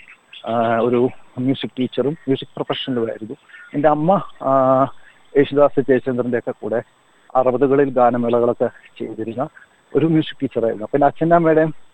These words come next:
ബാക്ക്ഗ്രൗണ്ട് രണ്ടുപേരും ആർട്ടിസ്റ്റാണ്, രണ്ടുപേരും മ്യൂസീഷ്യൻസ് ആണ്.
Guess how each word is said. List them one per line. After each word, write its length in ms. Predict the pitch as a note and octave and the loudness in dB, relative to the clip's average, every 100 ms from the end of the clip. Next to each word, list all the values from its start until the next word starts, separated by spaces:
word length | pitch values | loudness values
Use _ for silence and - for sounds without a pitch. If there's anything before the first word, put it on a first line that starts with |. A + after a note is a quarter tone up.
| _ | _
ബാക്ക്ഗ്രൗണ്ട് 580 | C3 B2+ B2+ B2 C#3 C3+ | -2 2 2 2 0 2
രണ്ടുപേരും 420 | C#3 C3 C#3 C3+ | 2 4 4 4
ആർട്ടിസ്റ്റാണ്, 540 | B2+ C3 - B2+ A2+ B2+ - - - - | 2 0 -2 0 0 -2 -12 -20 -20 -6
രണ്ടുപേരും 320 | B2+ B2+ C#3 | 0 2 2
മ്യൂസീഷ്യൻസ് 500 | C#3 - A2+ A#2+ A2+ | 2 -4 -10 -10 -10
ആണ്. 140 | A2+ | -10